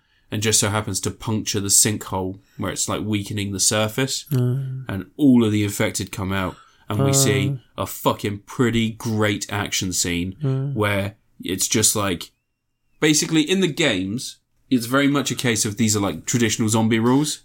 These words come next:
Speaker 2: Is this gonna be like
Speaker 1: Headshots.
Speaker 2: the games where just other people fuck things up all the time?
Speaker 1: Yeah.
Speaker 2: And if they weren't around, Joel and Ellie would just have a nice, peaceful walk.
Speaker 1: Pretty much, man.
Speaker 2: And probably never learn anything.
Speaker 1: They'd never learn a lesson. He'd just give her up and be like,
Speaker 2: Who's
Speaker 1: "I'm
Speaker 2: gonna
Speaker 1: done."
Speaker 2: play the pedo?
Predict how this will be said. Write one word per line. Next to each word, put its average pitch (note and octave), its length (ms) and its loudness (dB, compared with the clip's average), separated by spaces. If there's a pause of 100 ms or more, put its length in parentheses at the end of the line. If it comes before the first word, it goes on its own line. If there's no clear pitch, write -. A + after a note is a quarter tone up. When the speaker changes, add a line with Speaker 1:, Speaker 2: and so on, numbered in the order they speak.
Speaker 2:
Is C#3+ 80 0
this D#3 80 2
gonna A#2 140 4
be D3+ 100 2
like C3+ 240 4
Speaker 1:
Headshots. - 40 0
Speaker 2:
the B2+ 60 2
games B2 360 2
where A2+ 400 2 (260)
just F3+ 400 -4
other A2+ 240 0
people A2+ 360 0
fuck - 360 -4
things A2 300 0
up A2 200 0
all A2+ 80 2
the D#3 100 -2
time? A2 420 0 (100)
Speaker 1:
Yeah. A#2 260 4 (320)
Speaker 2:
And A#2 180 4
if A2+ 180 0
they A#2+ 140 4
weren't A2+ 260 4
around, A2 340 2
Joel A2 280 4
and A2 40 2
Ellie G#2+ 160 2
would G#2+ 120 2
just A2 200 0
have G#2+ 120 0
a G#2+ 60 0
nice, G#2+ 240 0
peaceful G#2+ 420 0
walk. A2+ 400 0
Speaker 1:
Pretty D#3 160 8
much, B2 280 0
man. B2+ 80 -2
Speaker 2:
And A#2 80 0
probably D3 260 2
never A2 260 0
learn G#2+ 320 2
anything. G#2 520 -2 (260)
Speaker 1:
They'd A#2 140 0
never D3+ 160 2
learn G#2+ 200 2
a G2 40 0
lesson. B2+ 280 -2
He'd B2+ 100 2
just G#2 180 -2
give G#2+ 160 2
her G#2 60 0
up G2 80 -2
and G#2 80 -6
be G#2 80 -2
like, G2 140 0
Speaker 2:
Who's E3 120 2
Speaker 1:
"I'm - 40 -2
Speaker 2:
gonna F#3 120 4
Speaker 1:
done." - 60 -4
Speaker 2:
play D#3+ 120 2
the C3 80 0
pedo? B2+ 420 0